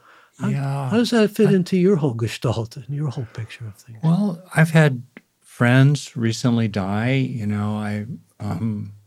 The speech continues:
Speaker 2: I'm getting old enough. I clocked my seventieth lap around the sun back in October.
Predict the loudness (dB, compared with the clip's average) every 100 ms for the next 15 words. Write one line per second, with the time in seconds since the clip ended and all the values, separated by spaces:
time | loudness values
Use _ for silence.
0 | _ -14 -8 -2 2 2 4 2 2 2
1 | 2 2 0 0 -2 0 0 0 -2 -2
2 | 0 0 0 -2 -2 0 0 -2 -6 -4
3 | -4 -4 -4 -2 -4 -6 -20 -20 -20 -14
4 | -8 -6 -2 -2 -2 -4 -4 -2 -4